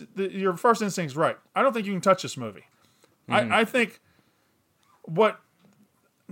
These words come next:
Speaker 1: all I would like to see this movie is for it to get its just due.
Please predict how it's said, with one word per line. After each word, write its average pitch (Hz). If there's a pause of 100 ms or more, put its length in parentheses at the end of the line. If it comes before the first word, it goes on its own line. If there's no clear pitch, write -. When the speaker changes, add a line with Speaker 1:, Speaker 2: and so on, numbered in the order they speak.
(260)
Speaker 1:
all 285
I 294
would 269
like 214
to 190
see 214
this 180
movie 175
is 160
for 175
it 147
to 151
get 175
its 165
just 143
due. 117